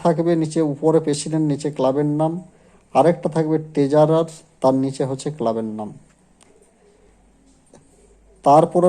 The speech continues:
লাগছে প্যান কার্ড। আপনারা এই সব ডকুমেন্টস নিয়ে ভালো অডিটর যারা অডিট করেন তাদেরকে দিয়ে অডিট করাবেন, পারলে আপনারা নিজেরা গিয়ে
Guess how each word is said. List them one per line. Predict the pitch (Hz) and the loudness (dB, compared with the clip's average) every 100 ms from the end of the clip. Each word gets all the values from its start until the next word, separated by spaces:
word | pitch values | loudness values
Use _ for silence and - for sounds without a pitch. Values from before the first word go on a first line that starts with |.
| 175 | 6
লাগছে | 170 165 170 - - | 4 2 0 0 0
প্যান | 151 151 151 | 2 4 6
কার্ড। | 131 110 - - _ _ _ _ _ _ - | 4 4 -6 -20 _ _ _ _ _ _ 0
আপনারা | 135 139 165 170 - - 165 | 0 2 4 4 2 -2 2
এই | 180 196 - | 2 2 0
সব | - 202 190 160 | 2 4 4 4
ডকুমেন্টস | 151 156 185 185 190 180 - 139 | 4 4 4 6 4 2 -2 -2
নিয়ে | 135 143 180 - _ _ _ _ _ 131 120 - | 0 0 -2 -6 _ _ _ _ _ -14 -14 -2
ভালো | 151 165 196 202 165 | 4 8 8 8 8
অডিটর | 151 160 180 202 208 180 | 6 4 6 6 6 6
যারা | 175 170 151 | 6 8 6
অডিট | 147 175 175 - | 4 4 2 4
করেন | 160 170 165 | 4 4 4
তাদেরকে | 135 147 151 165 156 | 4 4 0 -2 0
দিয়ে | 165 156 127 | 4 4 4
অডিট | 131 156 - | 0 -2 0
করাবেন, | 143 139 151 185 220 _ _ _ _ _ _ _ _ _ _ _ _ - | 4 4 4 -2 -8 _ _ _ _ _ _ _ _ _ _ _ _ 6
পারলে | 156 160 175 190 190 185 - - - 135 | 8 8 6 6 6 2 -6 -12 0 0
আপনারা | - - 180 156 143 | 4 6 6 6 2
নিজেরা | 147 180 180 160 - | 4 6 6 6 0
গিয়ে | 147 180 | 2 2